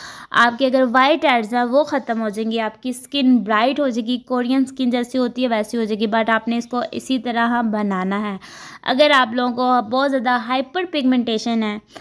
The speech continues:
हाइपर पिगमेंटेशन वाले, पहले तो आप अपना डॉक्टर से, किसी भी गायनेकोलॉजिस्ट से चेकअप करवाएं, then आप इसको, कोई भी रेमेडी तब वर्क करती है जब आप इंटरनली हेल्दी हों।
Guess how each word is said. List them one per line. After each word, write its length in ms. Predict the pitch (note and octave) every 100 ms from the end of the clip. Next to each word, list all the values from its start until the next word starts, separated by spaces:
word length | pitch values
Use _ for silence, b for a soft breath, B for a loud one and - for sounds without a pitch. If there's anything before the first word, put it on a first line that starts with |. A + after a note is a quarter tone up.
| B B3
हाइपर 280 | B3 B3 C4
पिगमेंटेशन 600 | C#4 C4 C4 B3 C4 B3+
वाले, 220 | B3 B3
पहले 340 | B3 A#3+ B3
तो 120 | B3 B3+
आप 180 | A#3
अपना 360 | A#3 A#3 A#3+ A#3 - b b _ _ _ _ _ _ _ -
डॉक्टर 480 | G#3 A3 A3 B3+ B3+
से, 160 | C4
किसी 220 | A#3 B3+
भी 100 | B3
गायनेकोलॉजिस्ट 640 | B3 A3 A3 A3+ A3 A#3 A#3
से 120 | B3
चेकअप 420 | B3 A3+ A3+ B3
करवाएं, 320 | - A#3 A3+ A3+
then 280 | G#3 A#3 A3+
आप 160 | G#3 G#3+
इसको, 280 | - A#3+ A#3 B B -
कोई 200 | D4 E4
भी 120 | F4+
रेमेडी 360 | D#4 C#4 C#4 D#4+ E4
तब 180 | F4 E4+
वर्क 160 | C#4 B3
करती 300 | A#3+ - A#3+
है 60 | A#3
जब 180 | B3
आप 200 | B3 B3
इंटरनली 640 | C4+ C4 C4 C4+ C4+ D4+ E4+ E4+
हेल्दी 320 | A3+ G#3 A3+
हों। 200 | A3 G#3